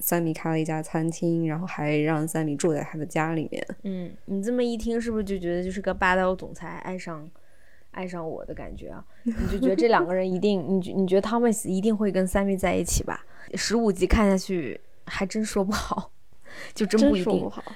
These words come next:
Speaker 2: 因为
Speaker 1: 对。
Speaker 2: Thomas 这个人的个性就是，你看他在他自己叙述的那几集里面，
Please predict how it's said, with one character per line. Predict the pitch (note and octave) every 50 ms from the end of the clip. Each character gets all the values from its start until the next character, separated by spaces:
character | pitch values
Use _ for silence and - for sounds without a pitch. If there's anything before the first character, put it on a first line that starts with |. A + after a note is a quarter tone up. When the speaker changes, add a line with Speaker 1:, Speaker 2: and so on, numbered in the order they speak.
| - -
Speaker 2:
因 | - D#4+
为 | E4+ E4+
Speaker 1:
对。 | - -
Speaker 2:
Thomas | - C4 C#4+ D#4+ D#4+ D#4+ D4 B3 - -
这 | - C4
个 | A#3+ A3+
人 | G#3 G3+
的 | G#3+ A#3
个 | A3 - D#4 D#4 B3 A3+
性 | - A3 G3+ F#3+
就 | F#3 G3 G3+
是， | F#3+ G3 G3 F#3+ F#3 F#3+ - - - - - - - - -
你 | F#3+ G#3
看 | - C#4+ C#4+
他 | C4+ - D4+
在 | D4 D4 C#4+ C4+
他 | C4 C4+ C#4+
自 | C#4+ - D4+
己 | C4+ - D3+
叙 | E3+ - - B3 A#3
述 | A3 - A#3 G#3+
的 | F#3 F#3 F3 - G#2+ D2+ - -
那 | G#3 G#3+ G3
几 | - E3 E3
集 | E3+ - D#3 F3
里 | F#3 G3 F3
面， | - C2 C2 B1+ B1 D2 -